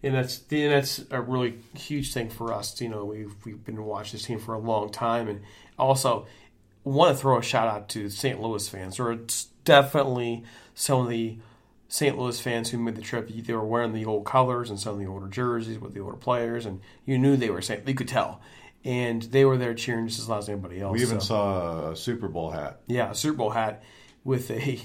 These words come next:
Speaker 1: with a Warner jersey.
Speaker 2: Yeah.
Speaker 1: Was it Warner was a Falk he had?
Speaker 2: Oh, yeah, Falk.
Speaker 1: I think it was
Speaker 2: Yeah.
Speaker 1: Falk.
Speaker 2: Yeah.
Speaker 1: But,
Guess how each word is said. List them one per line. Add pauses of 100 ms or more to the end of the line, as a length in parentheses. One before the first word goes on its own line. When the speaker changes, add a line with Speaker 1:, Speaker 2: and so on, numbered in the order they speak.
(560)
Speaker 1:
with
a
Warner
jersey. (300)
Speaker 2:
Yeah.
Speaker 1:
Was
it
Warner
was
a
Falk
he
had?
Speaker 2:
Oh,
yeah,
Falk.
Speaker 1:
I
think
it
was
Speaker 2:
Yeah.
Speaker 1:
Falk.
Speaker 2:
Yeah. (100)
Speaker 1:
But,